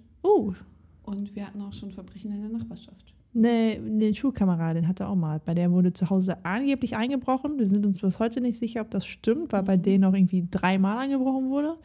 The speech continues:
Speaker 1: Im Nachhinein kann ich mir vorstellen, dass es stimmt, weil die schon sehr pompös gelebt haben.
Speaker 2: Mhm.
Speaker 1: Aber so in der vierten Klasse weiß man nicht, wie viel Bullshit die Leute da erzählen.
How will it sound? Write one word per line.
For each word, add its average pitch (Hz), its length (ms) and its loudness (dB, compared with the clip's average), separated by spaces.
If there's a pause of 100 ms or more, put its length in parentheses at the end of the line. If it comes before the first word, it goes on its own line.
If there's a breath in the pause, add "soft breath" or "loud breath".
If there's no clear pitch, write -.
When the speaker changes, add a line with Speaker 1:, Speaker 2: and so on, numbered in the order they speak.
(320 soft breath)
Speaker 1:
Im 196 100 4
Nachhinein 240 640 2
kann 202 140 2
ich 208 60 6
mir 190 140 6
vorstellen, 208 420 -2
dass 208 140 2
es 226 100 0
stimmt, 233 300 -4
weil 202 80 0
die 190 100 4
schon 185 200 2
sehr 185 240 2
pompös 190 560 0
gelebt 196 340 -2
haben. 247 300 -6 (100)
Speaker 2:
Mhm. 190 440 -6
Speaker 1:
Aber 190 220 2
so 190 140 2
in 190 100 2
der 190 140 4
vierten 208 240 0
Klasse 208 320 -2
weiß 208 160 0
man 208 120 0
nicht, 202 180 0
wie 208 220 0
viel 208 140 0
Bullshit 226 380 2
die 143 60 -2
Leute 175 200 -4
da 202 100 -6
erzählen. 202 360 -10